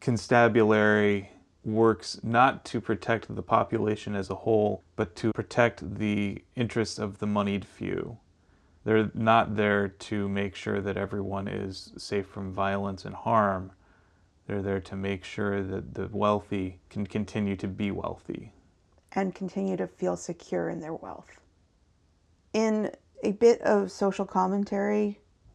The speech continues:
Speaker 2: Waterside is described as some place where people are poor, which makes them beggars and thieves and whores. Hillside, where people are rich, those beggars are solicitors. Those thieves are politicians.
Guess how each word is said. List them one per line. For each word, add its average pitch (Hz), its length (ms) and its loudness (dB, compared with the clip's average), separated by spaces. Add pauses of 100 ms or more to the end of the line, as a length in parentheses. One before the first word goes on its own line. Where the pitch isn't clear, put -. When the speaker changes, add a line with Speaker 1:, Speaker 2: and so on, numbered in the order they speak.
(160)
Speaker 2:
Waterside 233 600 6
is 220 140 4
described 185 640 2
as 190 180 0
some 185 220 -2
place 185 380 -4
where 92 180 0
people 190 360 -2
are 170 180 2
poor, - 520 -4 (640)
which 202 220 -2
makes 190 220 0
them 185 220 0
beggars 196 640 2
and 185 160 -2 (120)
thieves 175 560 -2
and 165 180 -4
whores. - 720 -4 (500)
Hillside, 240 640 4 (460)
where 196 140 -2
people 208 300 -2
are 185 180 4
rich, - 480 -2 (500)
those 196 180 4
beggars 196 420 4
are 196 120 2
solicitors. - 880 -4 (480)
Those 175 240 0
thieves 208 420 0
are 185 80 0
politicians. 170 1040 -4